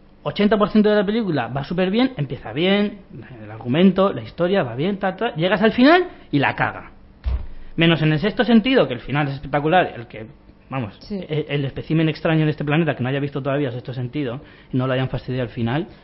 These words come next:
Speaker 2: Ese, ese gran hombre
Speaker 1: <laughs>
Speaker 2: que,
Speaker 1: Digno
Speaker 2: que
Speaker 1: de
Speaker 2: va,
Speaker 1: estudio.
Speaker 2: no, ese, ese gran hombre que va al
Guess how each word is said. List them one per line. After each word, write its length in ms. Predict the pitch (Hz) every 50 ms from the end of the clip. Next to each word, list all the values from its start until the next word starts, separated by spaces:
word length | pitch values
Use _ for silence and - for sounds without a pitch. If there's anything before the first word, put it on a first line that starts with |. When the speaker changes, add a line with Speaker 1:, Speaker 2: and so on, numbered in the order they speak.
| - - - -
Speaker 2:
Ese, 600 | - 208 208 240 233 226 220 214 208 202 120 180
ese 560 | 208 - - 226 220 220 214 202 196 - -
gran 220 | 208 214 214 202 208
hombre 300 | 214 220 - - 214 214
Speaker 1:
<laughs> 60 | 202
Speaker 2:
que, 120 | 196 214
Speaker 1:
Digno 180 | 190 180 190 175
Speaker 2:
que 40 | 180
Speaker 1:
de 60 | 180
Speaker 2:
va, 40 | 175
Speaker 1:
estudio. 380 | - - 190 185 170 143 139 143
Speaker 2:
no, 80 | - -
ese, 360 | - - - - 247 247 -
ese 160 | 254 214 262 254
gran 180 | 240 247 240
hombre 260 | 247 247 247 247 240
que 120 | 226 226 226
va 80 | 226
al 60 | 220